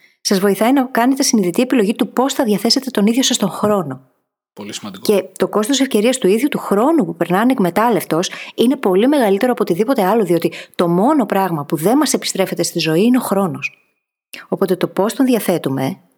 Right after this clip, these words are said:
Speaker 1: το αν θα μπω στη διαδικασία να δω μία-δυο ώρες Netflix ή αν θα δω ένα εκπαιδευτικό σεμινάριο το οποίο με εξελίσσει, έχει κόστος ευκαιρίας.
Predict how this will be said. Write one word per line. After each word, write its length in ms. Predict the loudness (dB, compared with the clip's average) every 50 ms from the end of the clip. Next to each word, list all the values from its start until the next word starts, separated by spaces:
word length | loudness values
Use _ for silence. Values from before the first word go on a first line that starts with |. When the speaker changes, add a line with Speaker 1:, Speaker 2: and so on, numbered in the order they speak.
| _ -20 -20 -18 -8 -2
Speaker 1:
το 220 | 0 2 2 2
αν 300 | 0 0 0 0 0 0
θα 100 | 0 0
μπω 140 | 0 0 0
στη 120 | 0 0
διαδικασία 480 | 0 0 0 0 -2 -2 0 0 2 2
να 140 | 2 0 0
δω 340 | 0 0 0 0 0 -2 -4 -8 -18 -20 -14 _
μία-δυο 440 | -2 0 2 2 2 2 0 0 0
ώρες 260 | 2 2 0 0 0 2
Netflix 420 | 0 0 0 -2 -4 -6 -6 -4 -2 -2
ή 60 | 0
αν 100 | 0 0
θα 120 | 0 -2
δω 420 | -2 0 0 0 0 0 -2 -6 -12 _ _ -10 -4
ένα 220 | -2 0 2 2 2 0
εκπαιδευτικό 500 | 0 -2 -2 -2 -2 -2 -4 -4 -2 -2
σεμινάριο 420 | 0 0 2 2 2 2 2 2 0
το 80 | 0
οποίο 240 | -2 0 0 0 2
με 380 | 2 2 2 2 0 0 -2 -4 -4
εξελίσσει, 680 | -4 -2 0 2 2 2 2 2 0 0 0 0 -2 -2 -6 -14 -20 -20 -20 _ _ _
έχει 200 | -2 -2 0 0
κόστος 300 | 0 -2 -2 0 -2 -2
ευκαιρίας. 600 | -2 0 0 0 2 2 2 0 0 -4 -6 -8